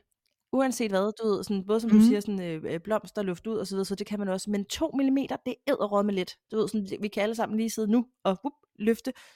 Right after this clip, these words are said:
Speaker 1: to millimeter, øh, og der ligger
Speaker 2: Ja.
Speaker 1: jo noget,
Speaker 2: Ja.
Speaker 1: noget ansvar i det. Og det er jo det, som jeg også synes er så spændende omkring, øh, arbejdet med energi. Det er det her med, at sådan, du ved, sådan, du kan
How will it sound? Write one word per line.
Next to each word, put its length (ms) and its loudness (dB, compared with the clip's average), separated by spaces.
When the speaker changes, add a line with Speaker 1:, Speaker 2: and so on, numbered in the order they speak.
Speaker 1:
to 120 0
millimeter, 400 -2
øh, 220 0
og 100 -4
der 100 0
ligger 260 -2
Speaker 2:
Ja. 60 2
Speaker 1:
jo 60 -2
noget, 420 -4
Speaker 2:
Ja. 60 -10
Speaker 1:
noget 200 -2
ansvar 380 -4
i 80 -4
det. 200 -2
Og 80 -8
det 60 0
er 40 2
jo 80 -4
det, 120 2
som 100 -4
jeg 120 -6
også 160 -2
synes 280 -6
er 180 -2
så 200 -2
spændende 440 0
omkring, 380 -4
øh, 140 -6
arbejdet 380 -2
med 80 -2
energi. 300 -4
Det 60 0
er 20 -2
det 100 6
her 60 4
med, 200 0
at 80 -4
sådan, 140 -4
du 60 -6
ved, 120 -2
sådan, 180 -6
du 140 -8
kan 200 -6